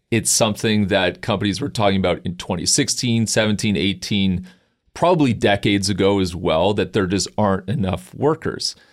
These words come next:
And it is an effective tool for them to get government policy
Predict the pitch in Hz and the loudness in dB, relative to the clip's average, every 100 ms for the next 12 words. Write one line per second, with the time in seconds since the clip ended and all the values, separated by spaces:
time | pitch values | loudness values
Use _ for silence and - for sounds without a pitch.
0 | _ _ _ _ _ 120 120 120 117 117 | _ _ _ _ _ 2 4 2 2 -2
1 | - _ _ _ 131 151 208 196 156 - | -10 _ _ _ -2 0 0 2 0 -4
2 | - 147 139 - 127 - _ _ - - | -6 -6 -6 -4 -4 -4 _ _ -6 0
3 | 170 101 - 78 - _ - 117 101 101 | 2 4 2 -2 -6 _ -6 0 2 4
4 | 101 95 95 90 110 101 92 90 110 98 | 2 2 0 -2 0 0 -2 -2 2 2
5 | 90 - - 110 101 101 90 - 117 117 | 2 -4 -2 0 2 0 -2 0 2 2
6 | 113 110 104 | 0 0 0